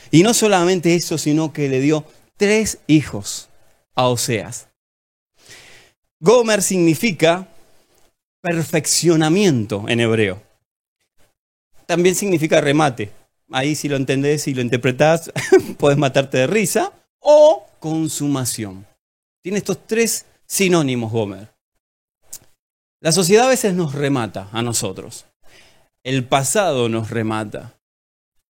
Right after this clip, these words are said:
Pero me encanta Go-, el nombre de Gomer porque habla de que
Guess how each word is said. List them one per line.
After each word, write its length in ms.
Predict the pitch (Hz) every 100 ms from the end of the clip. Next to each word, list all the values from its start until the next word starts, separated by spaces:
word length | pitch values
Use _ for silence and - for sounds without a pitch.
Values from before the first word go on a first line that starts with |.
| _ _ _ _ _ _
Pero 300 | 185 202 196
me 140 | 160 180
encanta 440 | 180 269 277 208
Go-, 220 | 175 - _ -
el 180 | 160 190
nombre 320 | 262 175 143
de 80 | 143
Gomer 300 | 156 156 -
porque 480 | 170 143 170 156 - -
habla 340 | 185 208 196
de 120 | 170
que 340 | 147 160 151